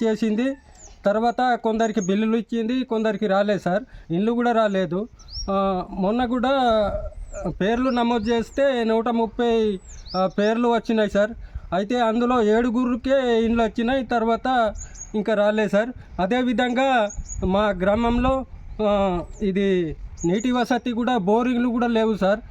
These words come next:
మంచినీటి కొరకు. భగీరథ నీరు కూడా సరిగా వస్తలేదు. అదేవిధంగా మా, ఆ, ఈ మురికి కాలువలు నిండిపోయి దోమల వలన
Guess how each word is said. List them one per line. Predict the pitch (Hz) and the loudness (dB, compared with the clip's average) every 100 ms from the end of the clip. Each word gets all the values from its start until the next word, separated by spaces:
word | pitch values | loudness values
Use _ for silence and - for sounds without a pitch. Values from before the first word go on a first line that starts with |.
| - - - 185 | -16 -16 -8 -2
మంచినీటి | 175 214 - 233 226 | 0 0 0 0 0
కొరకు. | 208 214 196 208 226 - - - | 0 0 0 0 -4 -6 -16 -6
భగీరథ | 165 180 254 262 269 | -4 0 0 2 0
నీరు | 247 247 254 | 0 0 0
కూడా | 262 254 | 0 2
సరిగా | 233 226 233 | 2 2 2
వస్తలేదు. | 220 214 - 190 185 185 240 - - - | 2 0 0 0 0 -2 -4 -10 -20 -6
అదేవిధంగా | 277 247 247 226 247 240 262 | -4 0 0 0 0 0 0
మా, | 247 240 226 214 180 - - - - | 2 4 4 2 -2 -10 -16 -14 -4
ఆ, | 196 190 196 | -2 0 0
ఈ | 220 208 | 0 2
మురికి | 175 208 247 | 2 2 0
కాలువలు | 262 269 262 254 254 | 0 0 2 0 0
నిండిపోయి | 233 233 240 226 233 240 262 262 - - 185 | 2 2 0 0 0 0 -2 -6 -14 -8 -2
దోమల | 185 233 254 262 | 0 2 2 0
వలన | 254 247 233 | 0 0 0